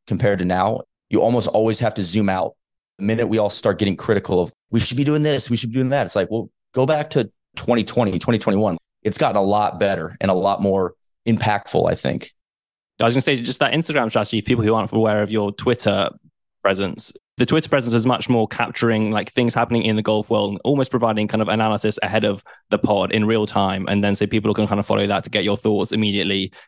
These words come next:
Speaker 2: Whereas Instagram, as you're saying, is kind of, like, highlighting things that you're already doing in terms of juxtaposing those two different strategies.
Speaker 1: Yes. And so th-, our main Twitter handle, Solly, one of my partners, he runs that. And in the early days, we were all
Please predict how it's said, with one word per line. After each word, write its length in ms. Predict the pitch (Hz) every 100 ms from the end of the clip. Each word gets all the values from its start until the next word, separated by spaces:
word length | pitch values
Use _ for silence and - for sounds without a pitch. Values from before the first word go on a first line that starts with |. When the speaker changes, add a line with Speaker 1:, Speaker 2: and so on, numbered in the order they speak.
| _
Speaker 2:
Whereas 260 | 107 101 101
Instagram, 360 | 101 101 98
as 40 | 98
you're 60 |
saying, 220 | 98 101
is 80 | 95
kind 120 | -
of, 60 | 98
like, 100 | 101
highlighting 440 | - 101 98 104
things 140 | 101 101
that 100 | -
you're 220 | 98 98
already 380 | - 101 98 98
doing 280 | 101 95 101
in 60 |
terms 160 | 90 104
of 80 | 101
juxtaposing 580 | 104 - 101 98 98 107
those 140 | 107
two 160 | - 107
different 360 | 101 - -
strategies. 560 | - - - - - - _ _ _ _
Speaker 1:
Yes. 400 | - 113 90 -
And 240 | - 113 107
so 300 | - 120 104
th-, 120 | 87 - -
our 140 | 104 107
main 260 | 123 143
Twitter 300 | 131 139 120
handle, 220 | 117 117
Solly, 380 | 107 - 110 113
one 160 | 110 104 _ 101
of 40 | 104
my 100 | 95
partners, 420 | - 110 107 101
he 140 | 110
runs 340 | 104 104 104 92
that. 360 | 95 95 98 - -
And 460 | 98 95 92 82 - _ _ _
in 140 | 120
the 80 | 110
early 200 | 110 151
days, 240 | 127 120 101
we 100 | 104
were 100 | 104
all 360 | 107 95 101